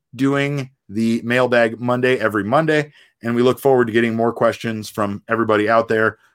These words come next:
Hopefully, uh, hopefully you like the answers you get.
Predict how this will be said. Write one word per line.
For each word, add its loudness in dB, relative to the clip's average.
Hopefully, -2
uh, 0
hopefully 0
you 2
like 2
the -2
answers -4
you -6
get. -8